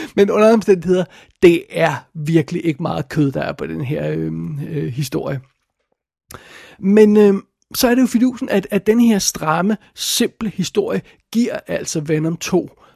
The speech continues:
mulighed for at s-, fokusere på det, der virker, nemlig Eddie og Venom. Og, øh, sammenstødet mellem de her, øh, to personligheder, som, som de her to karakterer har, øh, øh, som jo lever i samme krop, <laughs> om jeg så må sige. Øh,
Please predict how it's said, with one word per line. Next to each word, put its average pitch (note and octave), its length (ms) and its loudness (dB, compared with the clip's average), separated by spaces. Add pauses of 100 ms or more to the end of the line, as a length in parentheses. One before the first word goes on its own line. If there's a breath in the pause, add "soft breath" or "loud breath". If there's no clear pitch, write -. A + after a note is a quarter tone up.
(160 soft breath)
mulighed F#3+ 600 4
for F3 220 -2
at E3 80 -6
s-, - 180 -6 (120)
fokusere E3 420 -2
på F#3+ 80 -6
det, D3+ 140 -4
der F3+ 80 0
virker, D4 360 0 (140)
nemlig C#3 400 -4 (100)
Eddie C#3+ 300 -4 (120)
og G3 300 -2 (200)
Venom. C4+ 340 0 (640 loud breath)
Og, D#3+ 320 2
øh, D#3 240 -2
sammenstødet G3+ 640 4
mellem F#3+ 200 -2
de F#3+ 80 -2
her, F3 220 4
øh, E3+ 140 -2
to - 120 0
personligheder, F#3+ 600 4
som, E3+ 320 -2
som F#3 140 -4
de - 80 -4
her F3 80 4
to F3+ 160 -2
karakterer F3 400 -2
har, D3+ 360 -4
øh, E3+ 240 -4
øh, F#3 240 -6 (400)
som D#3+ 220 -2
jo E3+ 120 4
lever E3+ 260 6
i D#3 40 0
samme F3+ 260 2
krop, F#3 360 4 (140)
<laughs> - 140 -12
om D3 80 -4
jeg F#3 100 6
så F#3+ 120 0
må F#3 100 -2
sige. F#3+ 220 -2 (400 loud breath)
Øh, E3 80 4